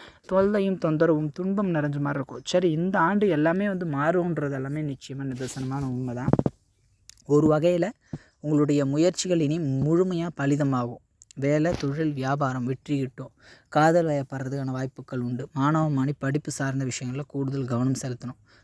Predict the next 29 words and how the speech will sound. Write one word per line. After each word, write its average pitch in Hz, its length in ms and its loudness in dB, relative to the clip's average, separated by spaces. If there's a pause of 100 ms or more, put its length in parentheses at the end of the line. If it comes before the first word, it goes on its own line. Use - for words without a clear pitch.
(120)
வண்டி 160 340 4
வாகனங்கள், 131 600 2
பொதுவாவே 160 580 2
உங்களுக்கு 143 340 -2
வண்டி 135 300 2
வாகனங்கள் 147 440 2
அமையுது 139 520 0
அப்படின்னா, 123 340 -2 (120)
புது 143 280 0
வாகனம் 147 500 2
வாங்குவாங்க. 131 440 0 (500)
வாங்கின 151 420 4
ஓரிரு 170 500 6
நாட்களே, 135 360 -4
ஏதாவது 147 260 -2
ஒரு 151 140 -4
சின்னதா 208 460 0
ஒரு 180 160 0
கோடாவது, 190 460 4
ஒரு 151 160 0 (140)
கீறலாவது 190 480 2
விழும். 135 260 -2 (520)
எப்படியாவது 180 460 2
ஒரு 139 140 0
சின்ன 208 260 0 (120)
கீறலாவது 160 320 0
விழும் 139 260 -2
அதுல, 127 200 -6
ஓகேங்களா? 131 420 -4